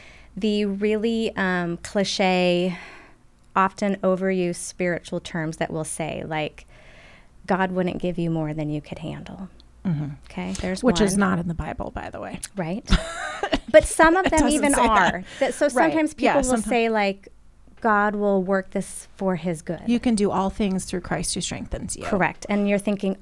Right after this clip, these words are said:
Speaker 1: "All of that is true. Why does that not help?"
Speaker 2: Right.
Speaker 1: Why
Speaker 2: Why
Speaker 1: is
Speaker 2: doesn't
Speaker 1: that
Speaker 2: that feel
Speaker 1: yeah,
Speaker 2: good?
Speaker 1: is,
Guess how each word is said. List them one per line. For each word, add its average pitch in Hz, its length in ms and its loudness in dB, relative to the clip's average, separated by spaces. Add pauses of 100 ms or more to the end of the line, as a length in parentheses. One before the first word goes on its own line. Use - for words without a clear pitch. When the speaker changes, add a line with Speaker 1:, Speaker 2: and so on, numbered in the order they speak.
(180)
Speaker 1:
"All 240 160 -6
of 269 120 -4
that 220 200 -4
is 196 240 -6
true. 240 520 2
Why 202 440 0 (460)
does 208 200 -2
that 202 280 0
not 208 320 -6
help?" 190 440 -8 (200)
Speaker 2:
Right. 196 520 0
Speaker 1:
Why 214 180 4
Speaker 2:
Why 233 100 6
Speaker 1:
is 269 60 8
Speaker 2:
doesn't 240 200 6
Speaker 1:
that 233 60 6
Speaker 2:
that 196 160 4
feel 214 340 2
Speaker 1:
yeah, 151 300 4
Speaker 2:
good? - 80 -2
Speaker 1:
is, 226 180 2